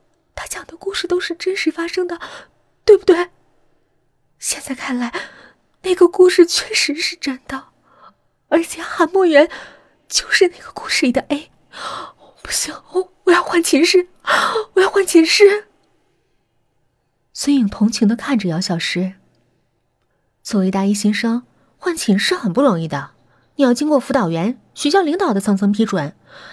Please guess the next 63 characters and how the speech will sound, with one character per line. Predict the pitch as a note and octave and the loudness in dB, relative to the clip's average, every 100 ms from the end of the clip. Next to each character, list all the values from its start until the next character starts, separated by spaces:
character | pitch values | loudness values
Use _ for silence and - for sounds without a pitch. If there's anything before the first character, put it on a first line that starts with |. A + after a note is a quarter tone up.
| - | -4
还 | A#3+ | -2
要 | A3 | 0
找 | G3 F3 | -2 0
愿 | A#3 | 0
意 | A3 | 0
和 | A#3 | 2
你 | A#3 | 0
交 | G3+ C#4 | 2 0
换 | F4 | 0
寝 | E4 E3+ | 0 0
室 | - F4+ | 2 2
的 | B3 | 0
人。 | E3 D3 - _ _ _ _ - | -2 -4 -8 _ _ _ _ 0
更 | F4+ | 2
重 | D#4+ | 2
要 | C#4 | 2
的 | B3 | 2
是， | A#3+ A#3+ A3 _ _ _ _ | 0 -2 -4 _ _ _ _
如 | - F4+ | 0 2
果 | |
你 | F4+ G#3+ | 4 2
提 | - | 4
了 | C#4+ | 2
交 | D4 E4 | 2 0
换 | E4+ | 0
寝 | D4 F#3 | 0 0
室 | G3 D#4 | 2 0
的 | |
申 | C4+ C#4+ | 2 0
请， | C#4 G#3+ D#3 _ _ _ _ | 2 0 -2 _ _ _ _
就 | - C4 | 0 2
会 | C4 | 4
在 | B3+ | 4
你 | G#3 | 2
的 | G#3 | 2
履 | G3+ | 2
历 | F3+ A3 | 2 0
上 | G#3 F3+ - _ _ | 0 -4 -6 _ _
留 | G3+ | -2
下 | A3 | 0
不 | G#3 A#3 | -2 0
光 | C#4+ A4 | 0 0
彩 | D4+ | 0
的 | F3 | 0
一 | F3 | -2
笔， | E3 D3+ _ _ _ _ _ _ - | -4 -10 _ _ _ _ _ _ -2
对 | D4+ | 2
你 | G#3 | 2
在 | G#3 | 0
学 | G#3 A#3 | 0 0
生 | D#4+ | 2
会 | G4 | 4
的 | C#4 | 4
提 | - A#3+ | 2 0
升 | C#4 C#4 - _ - | 2 0 -2 _ -2
有 | E4 | -2
很 | D#4 G3+ | 2 2
大 | C4+ | 4
影 | G#3 D#4 | 4 2
响 | G4+ A#3 | 2 0
的。 | D3+ D3+ - _ _ _ - | -2 -8 -10 _ _ _ -2
难 | G#3+ G3+ | 2 2
道 | G#3 F3+ | 2 -2